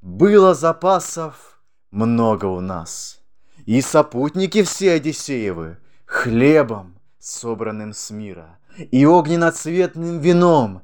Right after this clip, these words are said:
и прекрасным мясом быков угощаемы досыта были. Двенадцать дней провели богоравные люди ахейские с нами.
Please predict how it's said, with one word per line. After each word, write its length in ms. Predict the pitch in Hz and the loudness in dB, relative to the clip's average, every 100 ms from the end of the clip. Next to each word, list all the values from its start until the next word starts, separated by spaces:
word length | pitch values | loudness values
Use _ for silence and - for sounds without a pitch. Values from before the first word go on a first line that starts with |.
| - - - | -20 -20 -2
и 100 | 147 | 0
прекрасным 1080 | 147 160 170 165 170 180 170 - 170 160 147 _ _ - | 2 2 2 0 2 2 0 -8 -10 -10 -14 _ _ -14
мясом 680 | 113 127 151 156 - 139 135 | -4 0 2 2 0 -10 -10
быков 500 | 139 131 139 123 - | -12 -10 -8 -8 -8
угощаемы 680 | 101 113 - 123 110 104 104 | 0 0 -2 -6 -6 -6 -10
досыта 640 | 90 107 98 101 90 90 | -4 -2 -2 -8 -14 -16
были. 500 | 85 87 80 80 95 - - - - - - - - - - - - | -14 -16 -16 -20 -20 -20 -20 -20 -20 -20 -20 -20 -20 -20 -20 -20 -20
Двенадцать 960 | 92 113 135 147 180 196 - - 151 | -8 0 0 2 2 0 -2 -8 -8
дней 580 | 127 120 123 110 90 87 - - - | -8 -8 -8 -10 -12 -16 -20 -20 -6
провели 420 | 113 117 123 123 | 2 4 4 0
богоравные 680 | 104 113 117 117 110 110 113 | 2 4 6 4 4 0 -2
люди 260 | 117 104 | -2 0
ахейские 720 | 104 104 - 107 95 - - 95 | -2 -2 -4 -4 -4 -10 -16 -16
с 160 | - | -16
нами. 460 | 98 92 87 82 | -16 -18 -18 -20